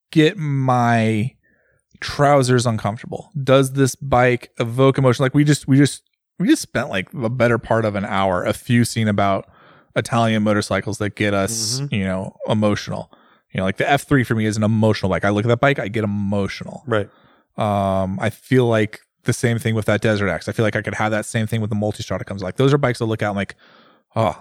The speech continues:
Speaker 1: that is a drool-worthy thing that should be in my garage."
Speaker 2: Right.
Speaker 1: This bike does not have that.
Speaker 2: This is the thinking person's bike.
Speaker 1: But Suzuki is nailing the whole value for dollar thing. And as a tight ass,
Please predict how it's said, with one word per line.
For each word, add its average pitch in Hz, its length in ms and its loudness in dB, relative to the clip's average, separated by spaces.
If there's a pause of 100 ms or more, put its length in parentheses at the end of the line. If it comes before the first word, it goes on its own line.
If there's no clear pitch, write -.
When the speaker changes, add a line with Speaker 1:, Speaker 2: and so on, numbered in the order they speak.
Speaker 1:
that 120 180 2
is 101 200 -2
a 101 280 0
drool-worthy 131 880 6
thing 123 260 -4
that 110 140 -6
should 107 120 -10
be 110 120 -4
in 101 80 -4
my 98 100 -4
garage." 87 440 -10
Speaker 2:
Right. 107 220 0 (380)
Speaker 1:
This 135 560 2
bike 185 240 0
does 147 160 2
not 120 220 0
have 90 200 -4
that. 73 200 -12 (240)
Speaker 2:
This 170 120 2
is 208 100 0
the 139 120 4
thinking 127 460 -2
person's 104 400 -4
bike. 104 320 -6 (260)
Speaker 1:
But 143 440 2 (920)
Suzuki 185 600 4
is 139 180 4
nailing 139 880 6
the 117 140 2
whole 127 720 4
value 127 760 2
for 120 180 0
dollar 104 400 -2
thing. 87 380 -10
And 120 200 -2
as 135 200 2
a 120 140 2
tight 196 460 0
ass, 87 600 -10